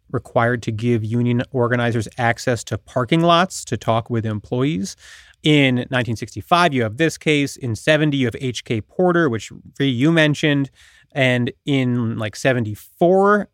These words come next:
maybe seventy-five, the court says employers don't have to recognize card check elections, which are union elections where, like, the majority of employees sign an authorization form.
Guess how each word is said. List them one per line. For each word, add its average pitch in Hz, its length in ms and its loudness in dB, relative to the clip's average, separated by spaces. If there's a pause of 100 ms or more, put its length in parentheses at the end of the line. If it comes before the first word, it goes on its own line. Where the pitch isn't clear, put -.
maybe 135 140 -6
seventy-five, 135 920 0 (340)
the 123 80 0
court 131 300 -2
says 127 260 0
employers 120 460 -2
don't 117 200 -2
have 117 260 -4
to 113 100 -8
recognize 110 760 -4 (220)
card 131 300 4
check 165 260 2
elections, 170 580 0
which 123 180 -4
are 120 60 2
union 120 300 2
elections 113 420 0
where, 113 120 -2
like, 107 140 -2
the 117 80 -4
majority 113 480 2
of 107 80 0
employees 110 480 -2
sign 113 340 -2
an 113 100 0
authorization 110 840 -2
form. 160 400 -2